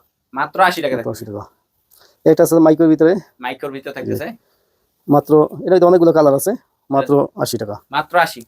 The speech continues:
Speaker 2: জি ভাই, এটার ভিতরে আরো কালার আছে, আশি টাকা।
Speaker 1: আচ্ছা, তারপর?
Speaker 2: এই একটা আছে মাইকের ভিতরে, স্টেপ।
Speaker 1: স্টেপের ভিতরে থাকতেছে?
Speaker 2: মা-, মাত্র পঁচাশি টাকা।
Speaker 1: মাত্র পঁচাশি
Speaker 2: জি,
Speaker 1: টাকা?
Speaker 2: মাত্র পঁচাশি টাকা।
Speaker 1: আচ্ছা।
Speaker 2: একটা আছে আপনার পিকে,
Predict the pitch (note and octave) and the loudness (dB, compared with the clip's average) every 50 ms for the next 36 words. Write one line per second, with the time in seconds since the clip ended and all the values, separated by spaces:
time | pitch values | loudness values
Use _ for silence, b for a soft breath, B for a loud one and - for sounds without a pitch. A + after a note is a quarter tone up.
0 | _ - - A2+ A2 A2 G#2+ - _ - - B2+ B2 A#2+ A#2+ C3+ C3 C3 - - | _ -16 -14 -14 -14 -14 -16 -20 _ -12 -6 -6 -4 -2 0 2 2 2 0 -2
1 | - - - F3 _ _ - A#2+ A#2 A#2+ - C3 B2+ A#2+ A#2 A2+ - E3+ G#3+ D#3+ | -10 -16 -20 -20 _ _ -6 -4 -4 -4 -2 -2 0 0 0 -2 -2 -4 -6 -6
2 | - - G#2 G#2+ G2+ G#2 - - - A2+ A2+ - - C#3 D#3+ A#3+ - _ _ _ | -8 -10 -10 -10 -10 -12 -12 -14 -16 -16 -16 -12 -10 -10 -10 -10 -12 _ _ _
3 | - D#3 D#3 - D#3+ D3 - D3+ D#3 D3 D#3 D3+ C#3+ C#3+ C#3+ D3 E3+ F#3+ - _ | 0 2 2 4 2 2 2 2 2 4 4 2 2 4 4 4 4 2 0 _
4 | _ - B2+ - - C#3+ E3 E3+ - _ _ _ - B2 - - C3+ C3 C3+ C#3 | _ -12 -12 -4 0 0 0 0 -2 _ _ _ -18 -12 -8 -6 -6 -4 -4 -6
5 | C3 B2 - B2 A#2+ A#2 A2+ - A2+ - C#3+ C#3+ D3 - D3 C#3+ C#3 - D3 C#3+ | -8 -10 -12 -14 -14 -14 -14 -14 -6 -2 -2 -2 0 0 0 0 0 2 0 -2
6 | C#3+ - D#3 C#3+ - C#3 - - G2+ F#2+ F#2 - _ _ - - D3 - - F#3 | 0 -2 -4 -4 -4 -6 -8 -10 -14 -14 -14 -16 _ _ -4 -4 -2 -2 0 -2
7 | F#3 F#3 F3+ E3+ F3+ D#3+ - C#3+ - A2 G#2+ G#2 B2+ B2 C3+ B2+ A#2 A#2 - A#2 | 0 0 -2 -4 -4 -8 -8 -6 -8 -8 -8 -10 -12 -10 -8 -8 -8 -8 -10 -12
8 | G#2+ A#2 A2+ - - - - - _ _ _ _ _ _ _ - A#2 G#2 - - | -16 -16 -18 -18 -18 -20 -20 -20 _ _ _ _ _ _ _ -20 -20 -18 -16 -12
9 | - A2 C#3 G3 F#3 _ _ _ B B B B B B B _ - D3+ D3 - | -8 -8 -8 -8 -8 _ _ _ B B B B B B B _ 0 2 2 4
10 | D#3+ D3+ D3 - D#3+ D3+ D3 D3 C#3+ C#3+ - - - _ _ _ - D#3 D3+ D#3 | 4 2 2 2 2 2 2 2 2 0 -2 -6 -16 _ _ _ -6 -2 0 0